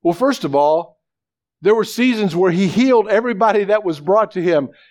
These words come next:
And I don't know about you and I, but if we needed healing, do you think we'd go where we knew <laughs> God would heal?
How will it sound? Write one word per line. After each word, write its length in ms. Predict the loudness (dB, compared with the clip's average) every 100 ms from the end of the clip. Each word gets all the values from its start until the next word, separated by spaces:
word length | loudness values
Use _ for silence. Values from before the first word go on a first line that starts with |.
| -8
And 120 | -4
I 160 | -2 -2
don't 160 | -2
know 100 | -2
about 280 | 0 0 0
you 220 | -2 0
and 100 | 0
I, 240 | 2 0 0
but 220 | -2 -4 _ _ _ _ _ _ _ _ _ _ _
if 160 | -10 -2
we 140 | -2
needed 280 | 0 -2 0
healing, 340 | 0 0 -2
do 80 | -4
you 100 | -6
think 260 | -4 -6 -4
we'd 160 | -4
go 160 | -2 -2
where 200 | -2 -2
we 140 | 0
knew 280 | -2 -4 -8 -20 -12
<laughs> 460 | -10 -10 _ _ -6
God 180 | -4 -4
would 140 | -4
heal? 360 | -2 -4 -6 _